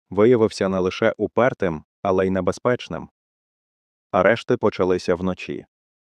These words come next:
Грубий стукіт у двері, світло ліхтаря в обличчя, перелякані крики дітей.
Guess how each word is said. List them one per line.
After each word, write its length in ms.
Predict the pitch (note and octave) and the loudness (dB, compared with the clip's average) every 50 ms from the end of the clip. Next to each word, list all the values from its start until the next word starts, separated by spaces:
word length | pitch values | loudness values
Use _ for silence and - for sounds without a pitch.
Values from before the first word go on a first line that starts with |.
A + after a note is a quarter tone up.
| _ _ _ _ - | _ _ _ _ -8
Грубий 380 | E2+ F#2+ A2 A2+ G#2 G2+ F#2+ | 2 6 6 6 8 6 4
стукіт 440 | F2 - - G#2+ G2+ F#2 - F2+ - - | 2 2 0 0 0 2 0 -2 -2 -2
у 80 | G#2 G2 | -4 -2
двері, 440 | E2+ E2 F#2+ G#2 G#2+ G2+ F2+ E2 - _ _ _ _ _ _ _ | 0 2 4 4 4 2 0 -4 -6 _ _ _ _ _ _ _
світло 440 | - - - G#2 G2+ F#2+ - F#2+ F#2+ | -16 -6 -2 0 0 0 2 2 2
ліхтаря 420 | F#2 F2+ - - - F#2 F#2+ F#2 F2 | 2 0 -2 -2 -2 0 2 2 2
в 60 | E2+ | 2
обличчя, 600 | F2+ E2 E2+ F#2 G#2 A2+ - - - D#2+ D2+ D2 _ _ _ _ _ _ _ _ _ _ _ | 0 0 2 0 0 0 -2 -4 -6 -6 -6 -6 _ _ _ _ _ _ _ _ _ _ _
перелякані 580 | - F#2+ F#2 F2+ F2+ G#2 A2 - G#2+ G2+ G2 F#2 | 0 2 2 4 4 2 2 2 0 0 -2 -2
крики 340 | - - G2+ F#2 - G2 | 0 0 -2 0 0 -2
дітей. 480 | F2 F2 F#2+ - - E2+ D2 C2 - _ | -2 -2 -2 -2 -2 -4 -4 -4 -8 _